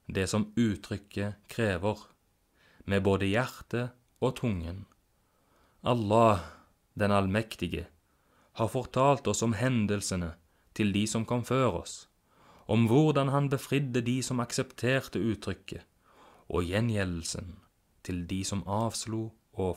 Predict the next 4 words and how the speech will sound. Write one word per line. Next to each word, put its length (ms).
fornektet. 720
Det 160
fjerde 400
vilkåret. 640